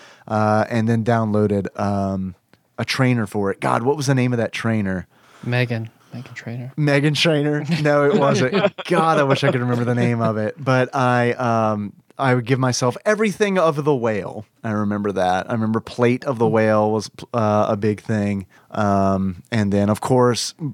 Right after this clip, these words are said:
Speaker 1: pushing my sorcerer over his, uh, limitations.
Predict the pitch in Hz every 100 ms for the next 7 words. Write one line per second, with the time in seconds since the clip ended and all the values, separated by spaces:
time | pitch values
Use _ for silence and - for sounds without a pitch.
0 | - 147 135 139 127 120 117 117 - 123
1 | 117 - 117 113 120 139 123 120 117 117
2 | 113 110 104 - _ 113 104 101 101 104
3 | 98 _ _ _ 139 139 131 127 123 -
4 | 127 120